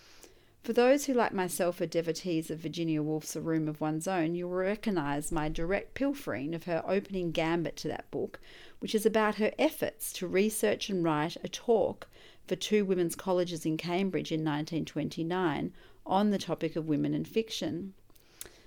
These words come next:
That is not the last time today you'll be hearing from V W. The narr-, to narrow the field of reference, my inquiry will focus on British law as it applied to the various Australian colonies,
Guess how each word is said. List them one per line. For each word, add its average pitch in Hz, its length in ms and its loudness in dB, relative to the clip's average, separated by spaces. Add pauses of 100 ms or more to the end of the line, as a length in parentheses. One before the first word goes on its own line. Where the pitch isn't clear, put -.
(140)
That 220 200 6
is 240 100 4
not 202 200 2
the 180 60 0
last 170 420 0
time 170 500 0 (240)
today 170 400 2
you'll 160 240 2
be 160 100 -2
hearing 160 480 0
from 151 220 -4
V 147 160 0
W. 165 560 -2 (1700)
The 202 100 4
narr-, 240 360 4 (220)
to - 120 2
narrow 254 360 8
the 220 80 4
field 202 340 4
of 170 160 -2
reference, - 760 0
my 180 200 4
inquiry 196 520 2
will 185 140 0
focus 170 460 0
on 165 140 2
British 185 420 -2
law 135 360 0
as 156 160 -2
it 156 60 0
applied 156 400 0
to - 100 -14
the 160 80 0
various 160 480 0
Australian 156 440 -2
colonies, 208 760 0